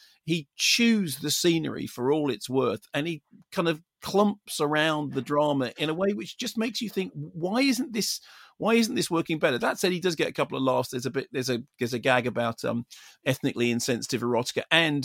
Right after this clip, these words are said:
there you, you get to see him run around with his trousers on fire, which is sort of the kind of the, the tone of the film. But it's not great,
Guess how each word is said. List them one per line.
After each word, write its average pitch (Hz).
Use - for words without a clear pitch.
there 123
you, 127
you 131
get 127
to 127
see 127
him 117
run 127
around 117
with 113
his 117
trousers 110
on 98
fire, 113
which 127
is 139
sort 127
of 104
the 127
kind 113
of 113
the, 117
the 117
tone 127
of 117
the 127
film. 143
But -
it's 214
not 254
great, 135